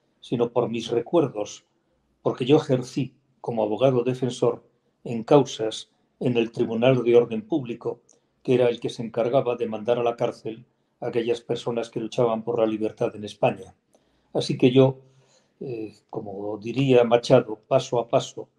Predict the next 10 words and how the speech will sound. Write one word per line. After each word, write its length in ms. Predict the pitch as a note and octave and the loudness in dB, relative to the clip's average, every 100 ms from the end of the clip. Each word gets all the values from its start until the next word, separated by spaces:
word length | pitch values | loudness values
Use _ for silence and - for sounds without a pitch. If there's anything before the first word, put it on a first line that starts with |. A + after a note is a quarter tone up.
| _ _ _ _ - | _ _ _ _ -18
y 320 | A#2+ A#2+ D3 F3 - - - - - A3 - | -16 -14 -16 -18 -20 -20 -20 -20 -20 -18 0
caminando, 760 | C3+ B2 C3 D3+ C3 A#2 A#2+ _ _ _ _ _ _ - | 2 2 2 2 0 -2 -8 _ _ _ _ _ _ -6
abriendo 440 | A#2 B2 B2+ B2 | -2 0 0 0
camino, 640 | B2 A2+ C3 A2+ A#2 - _ | -4 -2 -2 -2 -6 -10 _
el 160 | G#2 A2 | -14 -4
camino 380 | A2+ A2+ C3 A#2+ | -2 2 2 2
se 220 | - B2 | 2 2
hace 320 | B2 - A2+ | 2 -2 -4
al 120 | G#2+ | -2
andar. 400 | G#2+ A2 A2 - | -2 0 0 -2